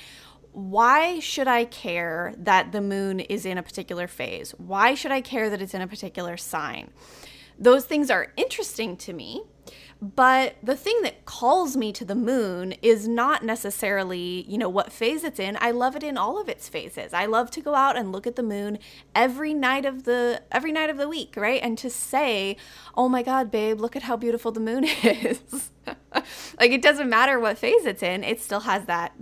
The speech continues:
draw and that call to me. So the question becomes, okay, well,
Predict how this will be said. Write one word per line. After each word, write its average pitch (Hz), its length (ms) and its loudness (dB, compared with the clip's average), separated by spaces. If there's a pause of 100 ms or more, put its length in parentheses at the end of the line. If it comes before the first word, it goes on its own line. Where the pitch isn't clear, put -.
(220)
draw 185 540 4
and 175 140 2
that 160 200 -4
call 339 380 2
to - 140 -10
me. - 240 -14 (1120)
So 226 400 6
the 220 100 0
question 247 340 2
becomes, 208 500 2
okay, 226 300 -2
well, 185 400 2